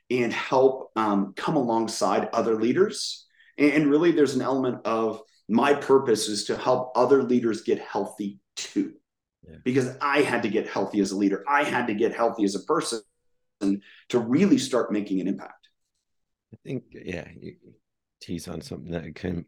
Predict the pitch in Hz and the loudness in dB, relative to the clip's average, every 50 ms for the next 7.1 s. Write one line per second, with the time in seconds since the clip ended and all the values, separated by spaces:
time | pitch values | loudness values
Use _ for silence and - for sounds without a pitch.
0 | - - - 110 98 90 90 90 87 87 92 90 90 87 85 80 82 - 110 85 | -10 -6 -4 -2 -2 -2 -4 -4 -6 -6 -6 -6 -6 -6 -6 -8 -10 -10 -10 -8
1 | 80 78 78 78 76 - - _ _ _ _ _ - - 120 95 - - - _ | -8 -6 -8 -8 -10 -12 -18 _ _ _ _ _ -10 -10 -10 -10 -12 -20 -20 _
2 | _ - 107 113 113 110 - - 107 85 85 76 90 90 87 82 80 78 73 - | _ -4 -2 0 0 -2 -2 -2 -4 -6 -6 -4 -4 -2 -2 -2 -6 -8 -10 -12
3 | _ _ _ _ _ - 95 90 80 85 85 85 85 85 82 - 90 82 - _ | _ _ _ _ _ -18 -14 -12 -10 -8 -8 -8 -8 -8 -8 -8 -8 -10 -10 _
4 | _ - 104 87 85 - - 87 78 - - 113 107 - - 95 90 82 78 90 | _ -18 -16 -14 -14 -12 -10 -10 -10 -6 -2 0 0 0 -2 -4 -8 -6 -4 -4
5 | 87 90 87 85 85 85 82 82 82 - 60 - - - 82 82 82 82 82 82 | -4 -4 -4 -4 -6 -6 -8 -8 -10 -10 -12 -14 -14 -12 -10 -8 -8 -8 -8 -8
6 | 80 76 85 82 78 78 - - 80 78 80 80 80 78 76 76 78 78 78 78 | -8 -10 -10 -10 -10 -12 -16 -18 -16 -12 -10 -10 -10 -10 -10 -10 -10 -10 -10 -10
7 | 78 | -12